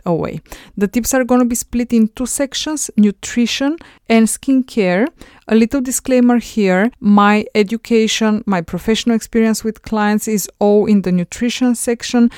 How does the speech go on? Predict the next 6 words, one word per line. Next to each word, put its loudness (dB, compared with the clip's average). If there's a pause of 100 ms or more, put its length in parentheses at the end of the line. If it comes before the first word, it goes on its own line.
(180)
The 2
skincare 2
is -2
just -4
something 2
that -4